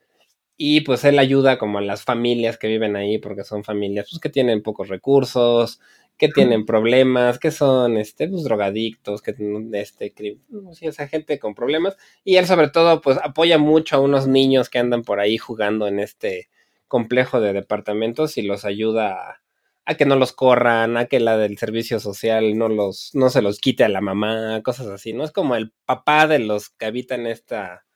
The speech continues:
Speaker 1: estos edificios. <laughs>
Speaker 2: Sí, aparte, l-, lo irónico de la, de la película es que este motel está, pues, muy cerca de Disney, ¿no? Como que
Speaker 1: Justo.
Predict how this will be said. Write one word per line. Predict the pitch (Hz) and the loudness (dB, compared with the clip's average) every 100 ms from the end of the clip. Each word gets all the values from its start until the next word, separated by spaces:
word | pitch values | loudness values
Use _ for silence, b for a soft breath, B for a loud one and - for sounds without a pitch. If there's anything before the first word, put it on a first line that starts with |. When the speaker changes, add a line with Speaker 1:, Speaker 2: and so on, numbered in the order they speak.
| _ _ _ _ - | _ _ _ _ -14
Speaker 1:
estos | - 123 | -12 -6
edificios. | 113 90 113 110 - - | -4 -4 -6 -10 -14 -12
<laughs> | 143 139 _ _ _ _ _ _ - | -10 -10 _ _ _ _ _ _ -2
Speaker 2:
Sí, | 180 | 0
aparte, | 180 185 185 220 | 2 2 4 4
l-, | 202 147 165 | 4 -2 -6
lo | 151 143 156 | -2 4 4
irónico | 151 165 214 233 | 6 2 0 2
de | 165 | 2
la, | 127 123 - | 2 -4 -6
de | 139 139 135 | 0 2 4
la | 127 123 | 0 -2
película | 139 151 190 | -2 0 0
es | 185 | 2
que | 185 | 0
este | 175 196 | 2 2
motel | 165 123 147 160 180 | 0 2 4 6 4
está, | 120 - 147 165 165 - - _ _ _ _ _ _ _ _ - | -2 -2 2 2 2 -2 -12 _ _ _ _ _ _ _ _ -2
pues, | 139 | 0
muy | 143 185 | 2 2
cerca | 185 185 202 | 4 4 4
de | 160 | 2
Disney, | 123 156 - 120 110 | 0 -4 -4 -6 -6
¿no? | 113 | -10
Como | - - 165 123 | -4 4 4 4
que | 120 | 2
Speaker 1:
Justo. | 120 135 | 4 2